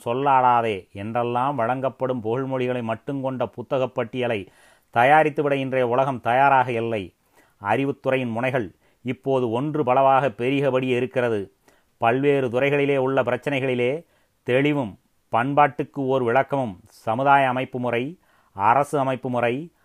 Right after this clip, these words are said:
அறநெறி ஆகியவை பற்றிய கருத்துரையும் ஒருங்கே கொண்டதாய் மக்களை அறிவும் ஆற்றலும் அறமும் கொண்டவர்களாக்க வல்லதாய் அமைந்துள்ள பெருநூல் இன்று நமக்கிருப்பது திருக்குறள். நமது உள்ளத்தை கவர்வது மட்டுமல்ல,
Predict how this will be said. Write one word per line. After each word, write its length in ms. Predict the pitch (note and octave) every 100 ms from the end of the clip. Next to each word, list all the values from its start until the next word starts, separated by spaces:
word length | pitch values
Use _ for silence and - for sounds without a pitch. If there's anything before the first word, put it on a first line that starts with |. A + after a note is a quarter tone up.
| _ -
அறநெறி 720 | G2+ B2+ D3 C#3+ B2+ E2+ _ -
ஆகியவை 500 | A2 C3+ C#3+ C3+ B2+
பற்றிய 320 | B2+ - C3+
கருத்துரையும் 600 | A#2 C#3+ - C#3 C3+ B2
ஒருங்கே 320 | A2 C#3 D3
கொண்டதாய் 580 | C3 C3 B2+ B2+ A2 F2+ _ _ _ -
மக்களை 680 | G2+ B2+ - D3 B2 F2 _ _
அறிவும் 580 | G2 G#2+ B2+ D3 D3+ D#3 -
ஆற்றலும் 640 | G#2 C#3 - C#3+ D#3 D#3+
அறமும் 520 | A2 A#2 C#3+ D#3 D#3
கொண்டவர்களாக்க 640 | C3 C3+ C#3+ C#3 C3+ - B2+
வல்லதாய் 400 | B2+ C3 C3 B2
அமைந்துள்ள 420 | A#2+ C3 B2+ B2
பெருநூல் 500 | - A#2+ C#3 E3+ E3 _ _ _ -
இன்று 240 | C#3 D3
நமக்கிருப்பது 880 | B2 D3 D3+ D3+ D3 C#3+ B2+ G#2 - _ -
திருக்குறள். 640 | A#2+ C#3 C3+ B2+ G2 E2 _ _ _ _
நமது 360 | A2 B2 C#3 A#2+
உள்ளத்தை 420 | C3+ D3+ D3+ C#3+
கவர்வது 420 | C3 C3 C#3+ C#3
மட்டுமல்ல, 720 | C3+ A#2 B2+ A#2 A2+ B2 D3+